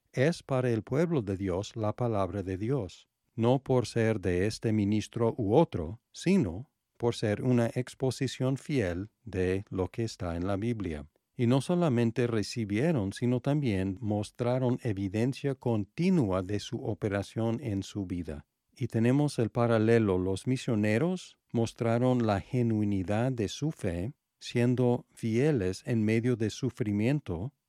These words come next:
así también hicieron los creyentes en Tesalónica. Y aquí, a soportar la oposición de sus compatriotas, ellos imitaron las iglesias de Judea,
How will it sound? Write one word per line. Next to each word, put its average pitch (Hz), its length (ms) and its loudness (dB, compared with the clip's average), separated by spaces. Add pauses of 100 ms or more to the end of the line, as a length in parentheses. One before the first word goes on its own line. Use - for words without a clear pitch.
así 127 320 -4
también 131 580 0
hicieron 95 640 -2
los 98 400 -2
creyentes 104 720 -2
en 95 140 -4
Tesalónica. 98 960 -6 (320)
Y 107 140 0
aquí, 120 500 0
a 110 140 -2
soportar 110 920 0
la 104 260 0
oposición 117 880 0
de 104 160 0
sus 107 400 -2
compatriotas, 101 1120 -2 (100)
ellos 143 380 0
imitaron 117 640 2
las 104 220 -2
iglesias 104 640 -2
de 98 200 0
Judea, 98 640 -4